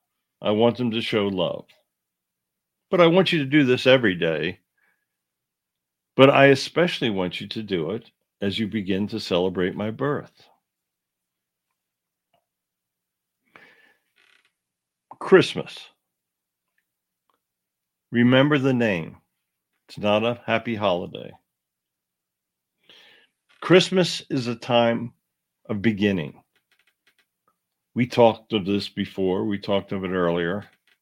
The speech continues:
Christmas is a time that I want you to contemplate how you will live the remainder of your incarnate life.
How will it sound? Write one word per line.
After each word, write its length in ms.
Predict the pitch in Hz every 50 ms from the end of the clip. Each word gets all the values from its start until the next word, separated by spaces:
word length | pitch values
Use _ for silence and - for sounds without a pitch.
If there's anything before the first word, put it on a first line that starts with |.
| _ _ _ _ _ _ _ _ _ _ _ _ _ - - - _ _ _ _ _ _ _ _ _ _ _ _ -
Christmas 460 | - 185 185 - 196 190 160 127 147
is 160 | 147 135 127
a 80 | 131 -
time 360 | - - 117 107 104 101 107
that 120 | 107 104 107
I 60 | 110
want 280 | 110 120 135 135 -
you 60 | - 117
to 60 | 113
contemplate 960 | - - - 123 120 117 117 - 135 117 - - 101 90 90 92 87 - - _ _ _ _ _ _ _ _ _ _ _ _ _ _
how 260 | - - - - 135 143
you 220 | 151 147 147 135
will 340 | 127 127 127 120 113 107 - _ _ _ _ _
live 560 | - 107 104 110 139 156 123 92 82 87 87 - _ _ _ _ _ _ _ _ _ _ _ _ _ _ _ _ _ _ _ _ _ _ -
the 80 | 104 101
remainder 720 | 101 101 104 104 104 101 101 104 104 101 107 107 - - -
of 160 | 95 95 90 92
your 160 | 95 95 95
incarnate 560 | 92 92 - - 101 87 87 82 78 - -
life. 240 | 73 73 64 58